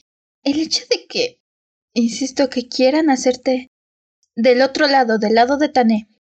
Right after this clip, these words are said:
Tané está en un mundo de problemas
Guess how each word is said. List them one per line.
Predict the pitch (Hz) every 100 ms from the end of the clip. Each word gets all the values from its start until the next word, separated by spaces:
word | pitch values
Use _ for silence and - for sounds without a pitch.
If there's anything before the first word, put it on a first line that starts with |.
| _ _ _
Tané | 269 247 269 381 494 - -
está | - - 339
en | 381
un | 440 466 494 466
mundo | 440 440 427 403
de | 339 294
problemas | 233 233 240 247 302 -